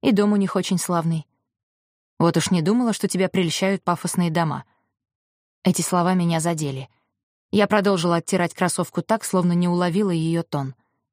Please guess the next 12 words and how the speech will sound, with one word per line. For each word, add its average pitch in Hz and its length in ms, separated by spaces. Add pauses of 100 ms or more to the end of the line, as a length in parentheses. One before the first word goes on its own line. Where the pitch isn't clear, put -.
(800)
"Я 220 160
не 254 120
прельщаюсь", — 233 640
сказала 147 360
я. 143 280 (560)
"Просто 277 260
рассказала, 233 480
что - 200
у 208 40
них 190 180
за 151 140
дом". 135 280